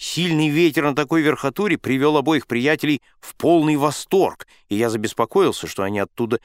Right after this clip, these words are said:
никогда уже не слезут. На следующую ночь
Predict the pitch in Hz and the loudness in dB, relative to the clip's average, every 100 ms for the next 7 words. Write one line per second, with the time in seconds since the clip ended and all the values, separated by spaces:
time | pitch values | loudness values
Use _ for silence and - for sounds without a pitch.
0 | _ 117 - 98 98 101 110 131 - 98 | _ -6 -4 -2 0 -2 -2 -4 -4 -6
1 | 76 50 - _ - _ _ _ _ _ | -6 -10 -18 _ -20 _ _ _ _ _
2 | - 92 - 156 120 - 85 73 139 - | -8 -8 -4 -4 -4 -6 -10 -8 -8 -10